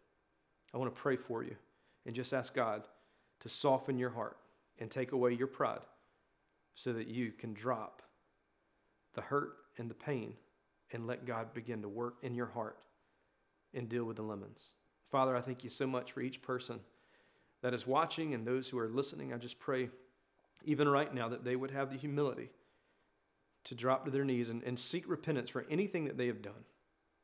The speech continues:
But God, also that you would give them the words to speak as they pray for enemies. As they pray for the people who have wronged them. As we see in the life of Joseph, his eyes were always on you.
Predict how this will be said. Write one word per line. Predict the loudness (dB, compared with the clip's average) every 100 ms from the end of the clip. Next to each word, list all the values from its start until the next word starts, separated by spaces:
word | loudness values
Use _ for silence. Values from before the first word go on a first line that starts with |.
| _ _ _ _ _ _ _ _ -12
But | -4
God, | 2 4 4
also | 2 2 2 2
that | 0 -6 -12 _ _ _ _ _
you | 0
would | 2 4
give | 4
them | 6
the | 4
words | 6 4 4
to | -4
speak | -6 -2 -4 -4
as | -4
they | -4
pray | -2 -2 -2
for | -4
enemies. | -6 -6 -8 -12 -18 -20 _ _ _ _ _ _ _ _ _
As | -2 2
they | 2
pray | 4 4
for | 4 0
the |
people | 0 -2 0
who | 2
have | 2 0
wronged | -2 -4 -8
them. | -12 -16 _ _ _ _ _ _ _ _ _ _ -10
As | -4
we | -2
see | 0 4
in | 4
the | 4
life | 2 0 -2
of | -4
Joseph, | 0 0 -2 -14 -20 _ _ _ _ _ _ _ _ _
his | 0 0
eyes | 4 4 6 4 0
were | -2
always | 2 4 6 4 2
on | -2 -4 -4
you. | -6